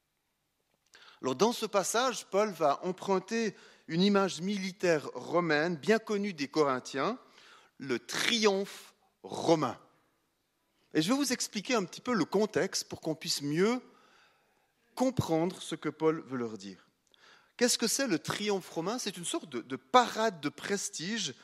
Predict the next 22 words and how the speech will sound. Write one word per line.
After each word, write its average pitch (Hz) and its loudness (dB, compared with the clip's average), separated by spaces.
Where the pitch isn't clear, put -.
qui 160 -8
honorait 208 4
un 135 -6
général 160 2
romain 151 2
ayant 190 6
fait 254 -4
un 156 0
quadruple 240 0
exploit 180 0
au 151 -2
cours 170 -6
d'une 139 0
guerre. 92 -6
Premièrement, 196 4
il 175 -4
a 170 0
une 170 -2
victoire 202 -2
totale 202 4
sur 135 -8
l'ennemi. 127 -4